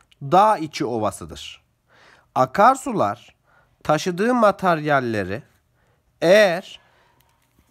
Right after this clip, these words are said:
etrafı dağlarla çevrili alanda kendi yan bölgesine doğru birikim yapıyorsa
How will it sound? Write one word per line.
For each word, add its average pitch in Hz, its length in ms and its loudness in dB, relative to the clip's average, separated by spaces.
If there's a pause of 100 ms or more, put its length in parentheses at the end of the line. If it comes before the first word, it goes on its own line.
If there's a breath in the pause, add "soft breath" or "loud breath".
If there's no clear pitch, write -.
(400)
etrafı 190 640 0
dağlarla 185 680 2
çevrili 165 580 -4
alanda 143 680 -2
kendi 156 420 -4
yan 196 640 0
bölgesine 165 880 -2
doğru 147 480 -2
birikim 147 460 -4
yapıyorsa 202 840 -2